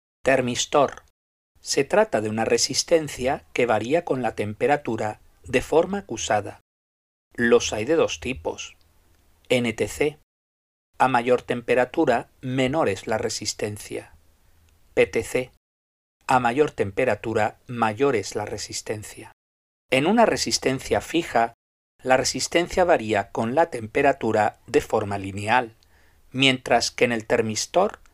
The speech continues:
varía de forma exponencial, mucho más rápido.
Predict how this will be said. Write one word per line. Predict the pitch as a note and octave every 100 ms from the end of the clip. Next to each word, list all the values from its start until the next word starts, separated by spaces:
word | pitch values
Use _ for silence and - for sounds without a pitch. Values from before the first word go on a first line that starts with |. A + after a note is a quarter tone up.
| _ -
varía | A#2 G#2+ A2+ C#3+
de | E3
forma | - A#2+ A2 C3+
exponencial, | D#3 - - G#2+ G2 - A2+ G2+ - _ _ _ -
mucho | A#2 D3+ - F3
más | E3 -
rápido. | - G#2+ - A2 G#2+